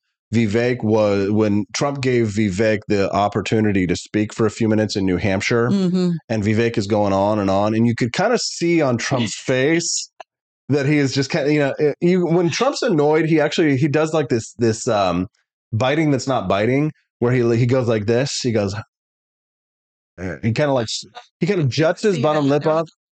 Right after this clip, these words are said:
Speaker 2: that, yes.
Speaker 1: Yeah, he kinda, uh, uh, like,
Speaker 2: Yeah.
Speaker 1: he's ready to speak or he's ready to, like, attack.
Speaker 2: Uh-huh.
Speaker 1: You know, he's like, "Ah, ah, ah, ah," you know, "Shut up, Vivek," right? "Shut up." But I think that he probably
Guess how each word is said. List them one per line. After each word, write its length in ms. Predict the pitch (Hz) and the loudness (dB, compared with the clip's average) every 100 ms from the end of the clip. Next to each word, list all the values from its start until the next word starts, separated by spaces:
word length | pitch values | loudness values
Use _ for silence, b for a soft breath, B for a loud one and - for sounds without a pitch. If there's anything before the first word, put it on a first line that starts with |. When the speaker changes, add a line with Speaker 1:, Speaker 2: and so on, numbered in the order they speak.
| - | -16
Speaker 2:
that, 160 | - - | -16 -12
yes. 300 | 165 180 190 208 | -2 0 2 0
Speaker 1:
Yeah, 100 | 147 | 0
he 120 | 147 | 0
kinda, 200 | 160 170 | 2 0
uh, 480 | 131 127 117 107 95 87 | 0 0 0 -2 -6 -8
uh, 40 | - _ _ _ _ _ _ - | -12 _ _ _ _ _ _ -6
like, 200 | 113 117 | -4 -2
Speaker 2:
Yeah. 100 | 151 | -2
Speaker 1:
he's 100 | 120 | 0
ready 280 | 147 165 185 | 0 2 2
to 120 | 151 | 0
speak 500 | 139 - 156 160 170 | -4 -2 0 2 2
or 80 | 139 | 2
he's 160 | 131 117 | 2 2
ready 260 | 127 147 | 0 2
to, 60 | 143 | 2
like, 160 | 120 - | 0 -2
attack. 400 | 113 - 117 - - - | -6 -2 -4 -4 -10 -6
Speaker 2:
Uh-huh. 380 | 226 254 269 226 | -2 0 0 0
Speaker 1:
You 80 | 139 | 2
know, 100 | 143 | 2
he's 100 | 135 | 2
like, 120 | 110 | 0
"Ah, 540 | 87 80 85 85 71 76 65 B _ | 0 0 0 0 -2 -4 -8 B _
ah, 360 | - 143 117 101 | -4 -2 -4 -6
ah, 500 | 95 87 82 85 107 | -4 -2 -2 -2 -2
ah," 20 | 78 | -2
you 120 | 98 | 0
know, 140 | 98 92 | 0 0
"Shut 260 | - 101 | -2 -2
up, 100 | - - | -2 -4
Vivek," 260 | 104 82 - | -2 -4 -2
right? 200 | 98 87 | -4 -4
"Shut 200 | - - | -4 -2
up." 120 | 135 - _ _ _ _ - | -4 -6 _ _ _ _ -2
But 100 | 143 | 0
I 80 | 139 | 0
think 240 | 185 170 | 0 0
that 140 | 151 | 0
he 140 | 131 139 | 2 0
probably 680 | 127 127 127 117 117 113 | 0 0 0 2 2 2